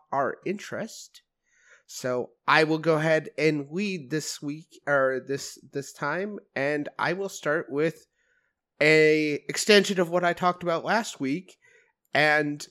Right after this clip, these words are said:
um, the first card I wanted to talk about was Arc Splitter, which is a mage card. It is a three mana,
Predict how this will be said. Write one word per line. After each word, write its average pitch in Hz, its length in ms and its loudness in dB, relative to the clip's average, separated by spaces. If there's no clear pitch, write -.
um, 131 600 0
the 131 80 -12
first 196 400 -4
card 147 460 0
I 135 120 -4
wanted 131 320 -4
to 139 120 -8
talk 110 380 -6
about 123 320 -6
was 147 280 -8
Arc 233 220 -4
Splitter, - 760 -12
which 104 220 -12
is 147 500 -4
a 139 280 -4
mage 156 440 -4
card. 135 460 -4
It 127 80 -4
is 123 200 -2
a 113 120 -4
three 151 300 -6
mana, 151 480 -2